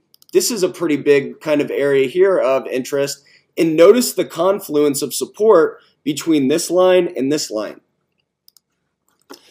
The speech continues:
So as I turn this off, notice that, you know, we now have our trend lines here. Some of them are, you know, body to body.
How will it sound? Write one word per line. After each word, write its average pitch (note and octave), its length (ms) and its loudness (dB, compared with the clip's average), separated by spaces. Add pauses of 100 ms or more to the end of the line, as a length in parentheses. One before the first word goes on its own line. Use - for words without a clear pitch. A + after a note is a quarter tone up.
(140)
So G3 200 2
as G3 120 4
I F3 100 6
turn A3 280 -2
this F3+ 200 -2
off, F#3+ 460 0 (340)
notice F#3 480 4
that, D3+ 380 4
you D3+ 80 0
know, D3 120 4
we D3+ 180 2
now D3+ 300 2
have D3 440 0 (320)
our D3 140 6
trend G3+ 300 -2
lines D3 360 2
here. C#3 400 2 (140)
Some D#3+ 360 -2
of E3 140 0
them F3+ 260 4
are, D3 640 6
you C#3+ 140 -2
know, C3 420 2
body C3+ 380 0
to C#3+ 120 -8
body. C3 540 0